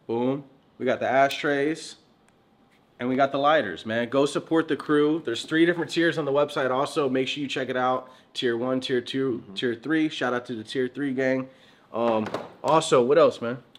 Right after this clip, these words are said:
Speaker 2: Grow generation dot com. First Smoke ten. Go into any Grow Generation store. Let 'em know First Smoke of the Day sent you. First Smoke ten gets you ten percent off. And have you been rocking with Drip Hydro yet?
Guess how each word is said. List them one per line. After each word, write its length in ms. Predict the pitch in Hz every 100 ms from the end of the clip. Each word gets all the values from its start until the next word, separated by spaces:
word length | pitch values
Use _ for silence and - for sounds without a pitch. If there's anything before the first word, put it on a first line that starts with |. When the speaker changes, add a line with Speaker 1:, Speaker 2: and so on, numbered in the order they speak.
| _
Speaker 2:
Grow 220 | 101 143 151
generation 560 | 147 147 143 143 143
dot 240 | 135 127 127
com. 420 | 135 127 113 107 - -
First 400 | - 160 156 -
Smoke 340 | 165 147 143
ten. 380 | - 147 131 110 - - - _
Go 240 | 156 170 190
into 200 | 175 151
any 220 | 160 175
Grow 240 | 165 170
Generation 580 | 156 151 156 156 151 156
store. 440 | - - 156 165
Let 180 | 156 147
'em 120 | 151
know 160 | 156 151
First 340 | 147 151 151
Smoke 260 | - 147 143
of 60 | 139
the 80 |
Day 180 | 131 135
sent 320 | 135 - 139
you. 220 | 143 143 139 - - _
First 420 | - 170 175 180
Smoke 320 | 185 175 170
ten 300 | - 151 170
gets 180 | 156 147
you 60 | 139
ten 240 | - 151
percent 400 | 151 139 156 135
off. 320 | 131 113 110 - - -
And 120 | 131
have 160 | 156 156
you 80 | 180
been 160 | 185
rocking 320 | 160 156 175
with 140 | 160 143
Drip 220 | 143 156
Hydro 440 | 139 143 151 160
yet? 420 | 160 175 185 180